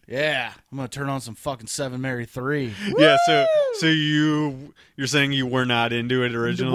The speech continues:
Speaker 1: Was not into it.
Speaker 2: Yeah.
Speaker 1: Um, and then, uh, as crazy as
Speaker 2: It
Speaker 1: it
Speaker 2: was
Speaker 1: is
Speaker 2: on M T V though, right?
Speaker 1: Oh, yeah.
Speaker 2: Yeah.
Speaker 1: Um,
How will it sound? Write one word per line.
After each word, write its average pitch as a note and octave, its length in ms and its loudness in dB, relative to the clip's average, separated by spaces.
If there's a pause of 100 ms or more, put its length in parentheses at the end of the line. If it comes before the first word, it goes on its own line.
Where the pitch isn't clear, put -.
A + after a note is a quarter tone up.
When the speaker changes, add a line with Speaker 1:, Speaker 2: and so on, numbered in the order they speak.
Speaker 1:
Was F#3 160 -2
not E3 200 -2
into B2+ 320 -8
it. F#2 180 -16
Speaker 2:
Yeah. G#2 340 0
Speaker 1:
Um, B2 500 -8 (420)
and D3+ 160 -4
then, D#3+ 320 -4 (100)
uh, D3 220 -8
as D3 240 -10
crazy F#3+ 340 -8
as D3 140 -8
Speaker 2:
It - 20 4
Speaker 1:
it C3+ 40 4
Speaker 2:
was D3 100 4
Speaker 1:
is D3 60 4
Speaker 2:
on C#3+ 260 2
M C3 160 -4
T B2+ 160 -2
V A2+ 200 -2
though, F#2+ 200 -4
right? F#2 340 -6
Speaker 1:
Oh, E3+ 120 0
yeah. G#2+ 180 -4 (100)
Speaker 2:
Yeah. F#2+ 300 -4
Speaker 1:
Um, B2+ 420 -10